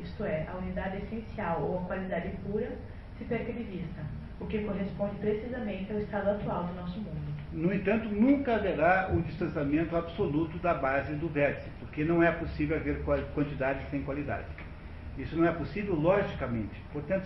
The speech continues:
Speaker 2: sempre haverá alguma qualidade embaixo. Não é? Continuamos.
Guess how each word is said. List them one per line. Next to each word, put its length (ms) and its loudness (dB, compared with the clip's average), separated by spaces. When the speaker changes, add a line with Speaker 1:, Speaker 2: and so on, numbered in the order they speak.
Speaker 2:
sempre 340 4
haverá 260 2
alguma 320 0
qualidade 460 0
embaixo. 340 -6
Não 80 -4
é? 200 -2
Continuamos. 400 -6